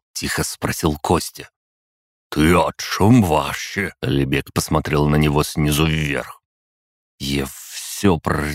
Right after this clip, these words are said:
себя знаю". Левитан наклонился ниже, взгляд стал серьёзнее. "Три дня назад в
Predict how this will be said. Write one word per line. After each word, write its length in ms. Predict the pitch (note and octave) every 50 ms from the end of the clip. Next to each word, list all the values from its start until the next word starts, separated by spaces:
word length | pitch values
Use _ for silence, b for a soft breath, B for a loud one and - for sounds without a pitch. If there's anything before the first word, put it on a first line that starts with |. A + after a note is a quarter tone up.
| - -
себя 580 | - - - - - - - D#2+ C#2 C#2+ C#2+ D2
знаю". 600 | D2 D#2 E2 F2 F2+ F#2+ F#2 E2 D2 C2+ C2 - _ _ _ _ _ _
Левитан 640 | - C#2 C#2+ C2+ B1+ C#2 - - D2 D2 D2+ D#2 D2+
наклонился 760 | D#2 D2 - - D2 C#2+ C2+ C#2 C#2 D2 D#2 D#2 - - -
ниже, 680 | B1 A#1+ A#1 A#1 A#1 A#1 A#1+ - - - F#2 F2+ E2+ - -
взгляд 460 | - D2 C#2+ D2 D2+ C#2+ D2 D2+ -
стал 300 | - - - D#2 D2+ D2+
серьёзнее. 800 | - - F#2 E2+ D#2+ D#2+ E2+ F2 E2+ D2+ C2 - C#2+ B1 - _ _ _ _ _ _ _ _ -
"Три 480 | - - G2 F#2 F2+ F2 E2+ F#2 G#2 G2
дня 440 | E2 D2 B1+ F2 E2+ F2+ F2 F2
назад 720 | F#2 F2+ E2 D#2+ D#2+ D2+ D2+ D#2+ F2+ F#2 F#2 F#2 D2+ C#2 -
в 200 | - - - -